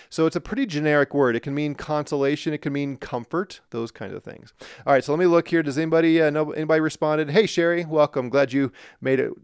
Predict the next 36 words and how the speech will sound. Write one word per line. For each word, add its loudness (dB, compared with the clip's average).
uh, 0
with -4
us -8
this -12
morning. -4
All 10
right, 8
I 6
don't 4
see -4
anybody, 4
uh, 2
answering 2
my 6
question, 2
so -4
maybe 0
it's -2
not -4
clear -2
to -12
you. -6
Well, -4
good. 0
Let 4
me, -2
let -6
me -2
edify 2
you. -2
Let -2
me -6
teach -12
you. -8
In -2
order 4